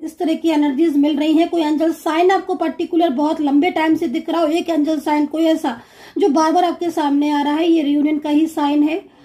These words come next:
और कोई भी ऐसा sign जिसमें आपको ऐसा लग रहा हो कि आपको उनकी याद दिला दे, आपके person की याद दिला दे, तो समझ लेना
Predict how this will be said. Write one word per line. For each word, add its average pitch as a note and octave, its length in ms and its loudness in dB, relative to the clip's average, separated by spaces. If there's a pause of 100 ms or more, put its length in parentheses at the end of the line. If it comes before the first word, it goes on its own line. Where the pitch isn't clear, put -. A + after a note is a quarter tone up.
(280)
और C#4+ 240 0
कोई G#4 220 2
भी G#4 80 4
ऐसा G4+ 280 4
sign F4 440 0
जिसमें E4+ 320 0
आपको E4+ 320 -2
ऐसा E4+ 240 0
लग D#4+ 220 2
रहा D#4+ 140 2
हो D#4+ 160 2
कि E4+ 160 -2
आपको D4+ 400 -6
उनकी E4+ 420 2
याद D4 200 2
दिला D4+ 260 -2
दे, D#4 120 -2
आपके D4 260 -4
person D#4+ 380 -2
की C#4+ 180 -4
याद C#4 180 0
दिला B3+ 260 -6
दे, C4 120 -6
तो D4 140 -4
समझ D4 340 0
लेना C#4+ 380 -2